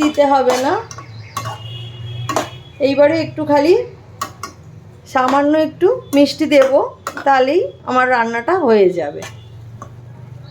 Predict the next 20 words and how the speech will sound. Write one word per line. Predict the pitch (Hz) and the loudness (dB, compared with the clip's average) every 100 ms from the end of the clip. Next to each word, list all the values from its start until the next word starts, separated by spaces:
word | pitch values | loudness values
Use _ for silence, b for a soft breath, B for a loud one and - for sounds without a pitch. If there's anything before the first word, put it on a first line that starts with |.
| - - 262 | -12 -2 2
নারকেল | 254 269 302 349 523 277 | 2 0 0 2 4 2
আর | 285 285 | 0 0
চাল | 254 233 233 | 0 0 0
কুমড়ো | 254 269 330 539 - - 214 | 0 4 4 2 -2 -6 0
ভালো | 226 226 | 0 2
করে | 233 330 508 - - | 2 2 2 -6 -6
সিদ্ধ | 269 220 202 233 | -4 0 4 4
হয়ে | 202 208 | 2 0
গেছে, | 190 180 - - - - - - - _ 427 427 427 427 427 427 427 427 427 427 427 427 - - - - | -4 -6 -8 -10 -12 -20 -20 -20 -20 _ -20 -16 -12 -12 -12 -14 -14 -12 -12 -12 -14 -16 -18 -20 -20 0
তাই | 262 277 359 302 | 4 4 4 4
এবার | 302 302 277 | 4 6 4
এর | 262 | 6
মধ্যে | 277 269 302 349 | 2 2 -2 -2
দিয়ে | 262 262 | 2 4
দেব | 262 247 330 480 - - - - - | 4 4 2 0 -10 -20 -20 -20 -6
হাফ | - 247 214 | 0 0 2
বাটি | 269 285 285 | 0 2 0
মতো | 302 330 320 | 0 0 0
চিনি | 285 269 277 | 2 2 4
নিয়েছি। | 269 240 - | 4 2 0